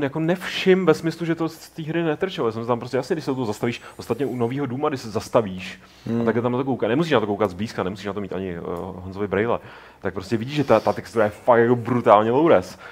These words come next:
Speaker 1: Ale když se v novém Doomovi zastavíš, jako jo, to prostě v-, pracuješ, ch-, jako, není to zahlazování stop, je to prostě práce s nějakýma zdrojema, který jsou pochopitelně omezený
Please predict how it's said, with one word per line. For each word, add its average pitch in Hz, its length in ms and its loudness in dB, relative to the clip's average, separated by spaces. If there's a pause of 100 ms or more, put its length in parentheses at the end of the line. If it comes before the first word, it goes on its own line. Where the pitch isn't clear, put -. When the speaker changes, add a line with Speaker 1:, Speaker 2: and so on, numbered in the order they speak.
(340)
Speaker 1:
Ale 110 360 2
když 113 200 -4
se 139 140 -2
v 127 120 -14
novém 123 200 -6
Doomovi 131 260 -4
zastavíš, 123 480 -6
jako 92 180 -4
jo, 104 140 0
to 120 100 -4
prostě 123 260 -8
v-, - 240 -20 (320)
pracuješ, 175 580 4 (500)
ch-, - 60 -12 (240)
jako, 160 420 2 (1040)
není 147 200 4
to 180 100 -2
zahlazování 151 600 4
stop, - 460 2
je 101 100 -2
to 127 120 -6
prostě - 260 -8
práce 123 500 2
s - 360 -12
nějakýma 117 520 -2
zdrojema, 104 400 0
který 117 240 -6
jsou 131 220 -6
pochopitelně 113 500 -6
omezený 110 600 -4